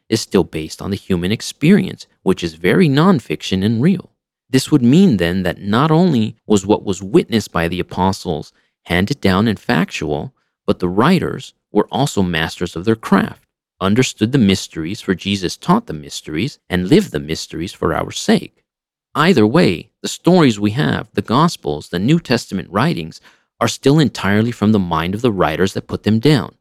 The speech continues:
and they believed and were changed by their belief and hoped that all that would come to Christ would be changed and spiritually reborn as well, a very human and a very real and the most true statement one can make regarding the Gospels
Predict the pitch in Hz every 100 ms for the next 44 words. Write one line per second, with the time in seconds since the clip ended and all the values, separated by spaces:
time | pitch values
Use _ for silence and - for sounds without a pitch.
0 | _ _ - 92 95 92 92 113 170 95
1 | - _ - 101 98 - - 160 139 104
2 | - - 110 117 165 82 85 80 73 110
3 | - - 101 123 117 113 - - 151 165
4 | 107 87 - - - 175 202 - - 78
5 | 82 - _ - 123 120 - - 95 92
6 | - 113 - 90 85 87 - 107 113 -
7 | 85 82 95 104 143 190 - _ _ _
8 | _ 85 87 95 156 185 - 196 - 101
9 | _ _ _ - 92 82 95 110 160 107
10 | 127 - - - _ _ - 107 113 120
11 | 127 185 - - 139 139 - - 180 -
12 | 92 87 90 - 117 90 90 - 101 -
13 | 80 85 127 - 78 78 - - 98 -